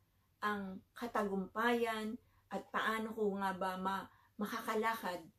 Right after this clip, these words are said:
ng patuloy sa aking buhay na kasama ka. Pagpalain po kayo. Tayo ay manalangin.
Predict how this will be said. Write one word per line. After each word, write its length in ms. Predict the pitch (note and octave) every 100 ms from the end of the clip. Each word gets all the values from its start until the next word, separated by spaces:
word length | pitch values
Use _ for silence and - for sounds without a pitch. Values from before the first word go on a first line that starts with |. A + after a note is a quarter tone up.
| _ _ G3+
ng 140 | G3+
patuloy 560 | G3 G3+ - A#3 G#3 G#3+
sa 320 | F3+ - F#3
aking 240 | G3+ G3 E3
buhay 440 | E3+ F3+ D3+ D#3+ - _ -
na 80 | F#3+
kasama 480 | G3+ - E3+ E3+ E3
ka. 120 | - - _ _ _ _ -
Pagpalain 640 | B3 - C4 A3 G3 G3 -
po 160 | F3+
kayo. 320 | - D3+ E3 - _ _ -
Tayo 400 | D#4+ C4+ G#3+ G3+
ay 240 | F#3+ F#3
manalangin. 640 | F3+ F3 F3 D#3+ D#3+ C#3+